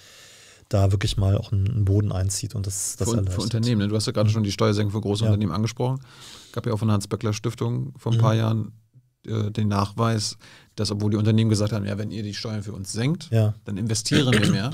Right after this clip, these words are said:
Speaker 1: <clears throat> Mhm.
Speaker 2: Das hat ja nicht gestimmt. Also die Investitionen haben stagniert, also haben sich nicht verändert. Die haben weniger Steuern gezahlt,
Speaker 1: Mhm.
Speaker 2: aber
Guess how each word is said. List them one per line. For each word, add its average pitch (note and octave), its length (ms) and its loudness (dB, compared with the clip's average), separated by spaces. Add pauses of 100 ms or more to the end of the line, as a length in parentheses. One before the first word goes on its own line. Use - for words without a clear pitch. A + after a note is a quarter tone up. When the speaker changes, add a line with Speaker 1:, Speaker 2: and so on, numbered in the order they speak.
Speaker 1:
<clears throat> - 80 -20
Mhm. A2+ 220 4 (560)
Speaker 2:
Das - 160 -8
hat A2+ 100 -8
ja A#2+ 80 -2
nicht A#2 180 -6
gestimmt. A2+ 460 -6 (160)
Also G2+ 140 -10
die G#2+ 60 -6
Investitionen G#2 580 -4
haben A2 160 2
stagniert, G#2 560 -2
also F#2 180 -8
haben F#2 120 -8
sich F#2+ 160 -8
nicht G#2 180 -4
verändert. F2 420 -10 (140)
Die G#2 80 -6
haben G2+ 140 -4
weniger A2 260 -2
Steuern G2 240 -2
gezahlt, A#2+ 440 -4 (160)
Speaker 1:
Mhm. B2 320 2
Speaker 2:
aber G2+ 360 -8